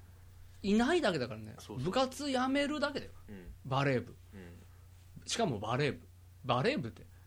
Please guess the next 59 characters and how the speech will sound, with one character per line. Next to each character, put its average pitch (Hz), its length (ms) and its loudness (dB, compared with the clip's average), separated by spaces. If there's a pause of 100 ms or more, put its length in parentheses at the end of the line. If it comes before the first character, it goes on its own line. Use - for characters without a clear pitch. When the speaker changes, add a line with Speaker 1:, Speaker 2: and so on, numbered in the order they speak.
(580)
Speaker 2:
え？ 240 320 4
バ 123 120 2
レ 185 100 2
ー - 20 -4
部 185 100 -6
デ 180 80 -2
ィ - 20 -2
ス？ - 200 -8
Speaker 1:
<laughs> - 40 -8 (2250)
ま 147 140 -4
あ、 131 60 0
俺 175 240 2
別 214 240 0
に 226 80 -2
基 - 40 -10
本 240 140 -2
的 240 100 -6
に 220 100 -2
部 143 140 0
活 185 220 0
と 214 120 0
か 92 160 2
あ 113 40 -2
ん 120 40 -2
ま 131 60 -2
り 127 60 -2
や 107 80 -4
っ - 20 -18
て 139 80 -6
な 151 60 -4
か 151 60 -4
っ - 40 -6
た - 80 -10
か 82 80 -12
ら。 - 180 -12
Speaker 2:
そ 117 160 -6
う 101 40 -2
だ 90 60 -6
よ - 60 -8
ね。 - 40 -12 (280)
Speaker 1:
う - 40 -4
ん。 113 80 -4
Speaker 2:
ま 165 60 0
あ、 151 40 0
バ 170 140 8
レ 302 140 6
ー 311 40 2
部 143 100 2
ね、 101 260 2
あ 101 60 0
れ 117 80 2
だ 135 60 6
っ 143 100 -8
た - 60 -4
よ。 - 100 -6 (380)
Speaker 1:
花 135 240 0
形 117 240 2
な 185 60 -2
の？ 120 140 -6